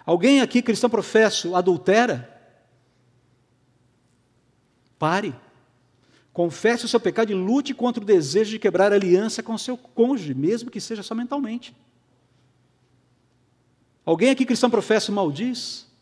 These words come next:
fofoca? Pare, confesse seu pecado e lute contra os pecados da língua. Alguém aqui, cristão professo, vive uma sexualidade pervertida, de que forma for? Pare,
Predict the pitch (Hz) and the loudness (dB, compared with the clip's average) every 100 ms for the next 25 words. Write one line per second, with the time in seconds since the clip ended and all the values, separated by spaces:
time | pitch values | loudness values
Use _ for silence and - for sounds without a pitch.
0 | _ _ 175 147 175 226 - 123 _ _ | _ _ -12 -6 -6 -6 -10 -20 _ _
1 | _ _ _ _ _ _ _ _ - 185 | _ _ _ _ _ _ _ _ 2 2
2 | 240 190 117 - 175 151 202 233 233 220 | 2 -2 -6 -8 -8 -6 -4 -4 -6 -10
3 | 226 175 208 202 175 196 254 254 226 226 | -8 -8 -6 -8 -8 -8 -10 -8 -10 -10
4 | - 175 - 185 220 220 226 233 233 277 | -10 -10 -6 -6 -6 -8 -8 -6 -4 -4
5 | 143 - _ _ _ _ _ _ _ _ | -6 -10 _ _ _ _ _ _ _ _
6 | _ _ _ _ _ _ _ _ _ _ | _ _ _ _ _ _ _ _ _ _
7 | _ _ _ - 170 226 277 262 247 226 | _ _ _ -2 2 4 4 2 0 0
8 | - 254 247 202 - 226 220 165 139 202 | 0 0 2 0 0 0 0 -6 -6 -4
9 | 226 214 185 - 202 - 196 175 185 160 | -4 -4 -8 -10 -10 -6 -4 -4 -4 -6
10 | - 165 160 - - 240 123 117 _ _ | -8 -6 -10 -12 -12 -12 -12 -18 _ _
11 | _ 135 143 175 - 196 160 - 220 220 | _ -20 -18 -14 -4 -4 -4 -6 -6 -6
12 | - _ _ _ _ - 151 208 196 | -12 _ _ _ _ 0 0 0 -6